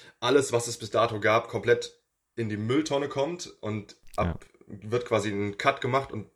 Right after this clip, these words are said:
Speaker 1: das ab jetzt zählt, ähm, sondern es entwickelt sich eben weiter. Deswegen ist es wahnsinnig schwierig, das zu sagen, aber, äh, ich würde mal sagen, bestimmt fünfundsiebzig Prozent hat sich in irgendeiner
Speaker 2: Mhm.
Speaker 1: Form weiterentwickelt. Also das geht
Speaker 2: Ja.
Speaker 1: relativ schnell,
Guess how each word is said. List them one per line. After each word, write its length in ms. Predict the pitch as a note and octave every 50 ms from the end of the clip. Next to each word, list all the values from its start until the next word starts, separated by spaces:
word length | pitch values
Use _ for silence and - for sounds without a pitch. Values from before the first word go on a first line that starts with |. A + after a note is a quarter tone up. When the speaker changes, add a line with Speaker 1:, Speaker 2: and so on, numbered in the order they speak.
| _ -
Speaker 1:
das 200 | A#2 A2 - -
ab 160 | G#2+ G2+ G2+
jetzt 300 | A2+ A2 G#2+ - - -
zählt, 360 | - C3+ C3+ D#3+ F#3+ G3 - - - - - - - - - - - _ -
ähm, 220 | A#2 A#2 A#2 A2+
sondern 240 | G#2 A2+ A2+ A#2 A2+
es 100 | A2 G2+
entwickelt 360 | - G#2 F#2+ A#2 A2+ - A2 -
sich 180 | A2 G2 G2+
eben 160 | G2+ G2 F#2+
weiter. 260 | F2 F#2+ G2 G2 G2 -
Deswegen 320 | F#2 F2+ G#2 G#2+ A2 A2
ist 140 | - - -
es 120 | G#2 F#2
wahnsinnig 400 | F#2+ G2+ A#2 A2+ A2 A2 G#2 G2
schwierig, 300 | - G#2 A#2 B2 A2+ G#2 -
das 160 | G2+ G2 -
zu 80 | -
sagen, 340 | F2+ F#2+ G2+ G2+ G2 F#2+ F#2+ -
aber, 340 | F#2 F#2 F#2 F#2+ F#2+ - - - - - - - - - - - - - _ _ - _ _ _ _ _ _ _ _ -
äh, 360 | A#2+ A#2 A2+ A2+ A2 A2+ A#2+ - - _
ich 160 | - C3+ A2+ G#2+
würde 160 | A#2 B2+ C3
mal 140 | B2 A#2 A2+
sagen, 320 | A2 B2 A2+ B2 C#3+ D3
bestimmt 680 | A#2+ A#2+ A2+ - - C3 C3 C#3+ D3 C3+ - - - - _ _ _ _ _ _ _ _ _ _ _ -
fünfundsiebzig 720 | - - - - C3+ C#3+ C#3+ B2 G#2 A#2+ - - A#2+ A2+ -
Prozent 520 | - A2+ G#2 - - A2+ B2 C3+ B2+ -
hat 120 | A2+ G#2+ -
sich 140 | G#2 -
in 100 | A#2 A2
irgendeiner 440 | G#2+ A#2 A#2+ A#2+ - - G2+ G2 F#2+
Speaker 2:
Mhm. 40 | F2+
Speaker 1:
Form 200 | F2 G2+ F#2+ F#2 F2+
weiterentwickelt. 800 | F#2 G2 G2 G#2+ D#2+ F2 E2+ - F2 - - E2 E2 - - - - - _
Also 220 | - F#2 F2 F#2
das 280 | F#2 F#2+ G2 F#2+ - -
geht 380 | - G2+ G2 G2 F2+ E2 - - - - _ _ -
Speaker 2:
Ja. 60 | -
Speaker 1:
relativ 580 | G2 F#2 E2+ F#2+ G2 G#2+ G#2 G2 - G#2 G2 -
schnell, 480 | - - - G2 F#2 E2+ E2+ E2 E2